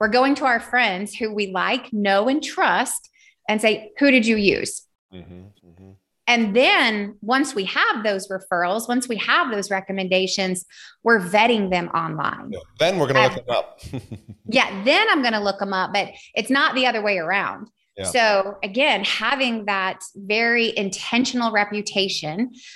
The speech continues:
Speaker 1: um, with the offline part of your business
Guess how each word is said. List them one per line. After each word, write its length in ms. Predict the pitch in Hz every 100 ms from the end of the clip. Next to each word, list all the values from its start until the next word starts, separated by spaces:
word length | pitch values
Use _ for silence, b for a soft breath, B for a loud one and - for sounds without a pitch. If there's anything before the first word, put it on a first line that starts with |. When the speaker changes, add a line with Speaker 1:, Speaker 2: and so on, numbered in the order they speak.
| B
Speaker 1:
um, 340 | 196 202 196 190
with 300 | 233 226 226
the 200 | 208 -
offline 720 | 202 240 330 - 220 180 180
part 180 | - 202
of 120 | 190
your 100 | 180
business 480 | 170 208 233 233 202